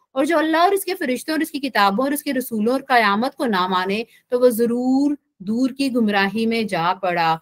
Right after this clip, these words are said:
बेशक वो लोग जो ईमान लाए फिर काफिर हो गए, फिर ईमान लाए, फिर काफिर हो गए, फिर कुफर में और बढ़ गए, तो अल्लाह हरगिज ना इन्हें बख्शेगा और ना इन्हें राह दिखाएगा। जिन लोगों ने अल्लाह को माना फिर गुनाह किया,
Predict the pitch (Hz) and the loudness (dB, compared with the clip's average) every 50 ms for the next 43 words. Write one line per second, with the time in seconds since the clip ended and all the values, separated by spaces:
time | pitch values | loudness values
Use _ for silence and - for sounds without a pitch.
0 | _ _ _ _ 196 190 196 196 220 247 233 233 226 214 202 208 208 220 247 262 | _ _ _ _ 0 2 2 2 2 0 -2 0 0 0 2 4 4 4 4 4
1 | 262 285 247 208 220 208 202 190 185 214 247 294 320 320 311 320 370 392 - 381 | 4 0 0 0 0 -2 -2 0 0 0 0 0 0 0 0 -2 -2 -4 -4 -6
2 | 330 - - 240 233 240 - 330 339 320 339 339 311 349 381 392 392 415 466 480 | -4 -2 0 0 0 0 0 -2 -2 -2 -2 -4 -2 -2 -4 -2 0 2 4 4
3 | 480 427 359 294 262 247 240 247 240 220 214 214 208 - 311 381 392 - 277 233 | 4 4 4 2 2 2 0 0 0 0 0 -2 -2 -4 -6 -6 -2 -2 -2 -2
4 | - - 220 208 202 185 170 180 180 190 190 185 185 _ - - _ _ 277 294 | -2 -2 -4 -4 -4 -4 -2 -2 0 0 0 -2 -6 _ -20 -20 _ _ -4 -4
5 | 285 - - 262 269 - 277 277 285 302 294 - 247 247 254 269 269 277 277 285 | -4 -4 -4 -4 -2 0 0 2 2 0 0 0 0 2 2 2 2 2 2 2
6 | 285 294 294 294 262 269 262 226 226 214 202 202 190 190 185 185 175 - _ _ | 2 2 0 0 -2 0 0 -2 -2 -2 -4 -4 -4 -4 -4 -6 -8 -10 _ _
7 | _ - 185 180 180 185 190 190 190 190 175 180 180 170 196 226 247 269 285 285 | _ -8 -6 -4 -4 -2 -2 -2 -2 -2 -4 -6 -8 -6 -4 -2 -2 -2 -2 -2
8 | 262 269 254 247 247 196 202 202 208 202 190 180 175 170 - - - 226 233 226 | -2 -2 0 0 0 -2 -2 -2 -2 -4 -4 -6 -8 -10 -6 -4 -2 -2 0 0
9 | 247 247 254 277 302 302 - - _ _ 202 - - 196 202 214 202 190 208 208 | 0 2 2 2 0 -2 -6 -12 _ _ -4 -2 -2 0 0 0 0 0 -2 -2
10 | 214 233 247 233 208 190 196 208 220 254 226 208 226 226 190 196 185 180 175 180 | -2 -2 0 0 2 2 2 2 0 -2 -2 -4 -4 -4 -2 -2 0 0 0 -2
11 | 175 - 180 170 165 165 165 160 160 - _ _ _ _ _ 180 233 247 254 254 | -2 -2 0 0 2 2 0 -2 -4 -6 _ _ _ _ _ -4 -2 0 2 2
12 | 254 254 262 269 269 262 247 247 240 254 254 320 302 262 240 233 240 254 277 330 | 2 0 0 -2 -2 -2 0 2 0 0 0 0 -2 0 0 -2 -2 -2 -4 -4
13 | - 370 339 285 349 359 320 269 240 220 214 - - 208 170 160 151 | -2 -4 -2 0 0 0 0 0 -2 -4 -4 -6 -8 -6 -6 -4 -4